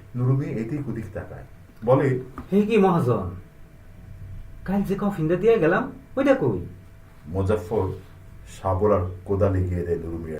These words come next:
Speaker 1: মেঝের দিকে দেখিয়ে বলে, "এই জায়গাটা গাঁথা কর।"
Speaker 2: নুরু মিয়া কিছু না বুঝে মহাজনের নির্দেশ মতো গর্ত খুঁড়তে থাকে।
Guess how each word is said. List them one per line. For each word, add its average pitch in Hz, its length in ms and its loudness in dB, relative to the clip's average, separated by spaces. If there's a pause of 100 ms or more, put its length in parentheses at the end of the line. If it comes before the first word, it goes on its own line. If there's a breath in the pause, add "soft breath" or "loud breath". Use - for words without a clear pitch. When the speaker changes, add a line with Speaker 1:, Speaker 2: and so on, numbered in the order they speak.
Speaker 1:
মেঝের 127 440 0
দিকে 131 200 -2
দেখিয়ে 95 360 -4
বলে, 92 340 -2 (920)
"এই 104 160 0
জায়গাটা 113 320 6
গাঁথা 110 220 2
কর।" 101 200 4 (800)
Speaker 2:
নুরু 185 180 6
মিয়া 208 220 6
কিছু 175 320 -4
না 113 180 4
বুঝে 131 380 2
মহাজনের 117 500 0
নির্দেশ 95 420 -4
মতো 113 180 -2
গর্ত 90 300 -4
খুঁড়তে - 320 -12
থাকে। - 300 -16